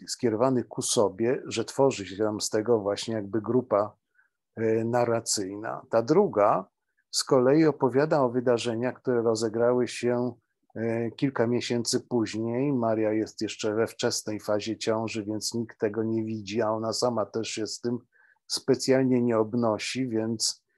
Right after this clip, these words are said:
jest to tajemnicą. I wtedy e, podjęła Maria decyzję, aby odwiedzić swoją starszą kuzynkę Elżbietę, która była już mocno zaawansowanej ciąży i lada moment szykowała się do, e, urodzenia syna.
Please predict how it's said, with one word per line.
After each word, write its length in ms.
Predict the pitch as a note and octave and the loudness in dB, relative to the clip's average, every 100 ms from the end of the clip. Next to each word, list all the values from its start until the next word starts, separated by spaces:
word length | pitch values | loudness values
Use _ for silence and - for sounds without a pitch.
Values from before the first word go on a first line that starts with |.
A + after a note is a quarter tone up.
| _ _ | _ _
jest 220 | A#2 A#2 | 0 2
to 100 | C3+ | 2
tajemnicą. 1000 | C3 B2+ C#3+ D3 C#3+ A2+ - G2 G2+ - - | 2 4 4 4 2 0 -2 -4 -6 -8 -12
I 80 | A#2+ | -10
wtedy 500 | - C#3 C3+ D3 C#3+ _ _ _ _ _ | 0 0 2 0 -2 _ _ _ _ _
e, 200 | A2+ A#2 | -2 0
podjęła 460 | B2 A#2 C3+ C3+ A#2+ | 0 2 4 4 2
Maria 340 | A#2 B2 A#2 | 2 2 2
decyzję, 500 | A2 G#2+ C3 B2+ C#3+ B2 | 0 -4 -4 -2 0 2
aby 180 | G#2 A2+ | 2 0
odwiedzić 420 | G#2+ B2 B2+ A2+ | 0 -4 -4 -6
swoją 280 | - A#2 A#2+ | -2 0 0
starszą 520 | - A2 - A#2+ A2+ | 0 0 0 -2 -4
kuzynkę 600 | - B2+ B2+ C3 A2 G#2+ | -2 0 2 2 2 0
Elżbietę, 1000 | A2 G#2 A2 B2+ A#2 - G2+ A2+ C3+ D3 - | 0 -2 0 2 2 2 -4 -4 -6 -14 -20
która 340 | - A#2 A2+ | -6 0 0
była 300 | A#2 A#2 A#2 | 0 2 2
już 280 | A2+ A2+ A2+ | 2 -2 2
mocno 440 | C3+ C3 - G#2 | 2 2 0 -4
zaawansowanej 840 | G2 G2+ G#2+ G#2+ - G#2 A2 G#2+ G#2+ | -2 0 -2 -2 -2 0 -2 -2 -4
ciąży 500 | - A2+ C3+ D#3 D#3 | -4 -4 -2 -2 0
i 80 | |
lada 300 | B2 A#2 A2 | 2 2 2
moment 580 | G#2 A2 A#2+ B2+ C3+ - _ _ - _ | 0 -2 -2 -2 -2 -6 _ _ -20 _
szykowała 640 | - C3+ C3 G#2 G#2 A#2 G#2+ | -8 0 2 4 4 2 2
się 360 | - G#2+ A2+ | -2 -4 -4
do, 420 | G2+ G#2 A2 A#2+ B2 G#2 | 0 2 2 0 -8 -10
e, 140 | G#2+ - | -8 -4
urodzenia 560 | A#2 G#2+ A#2 A2+ A#2 | 0 0 0 -2 -2
syna. 580 | G#2+ - A#2 G2 G#2 | 0 2 0 0 -4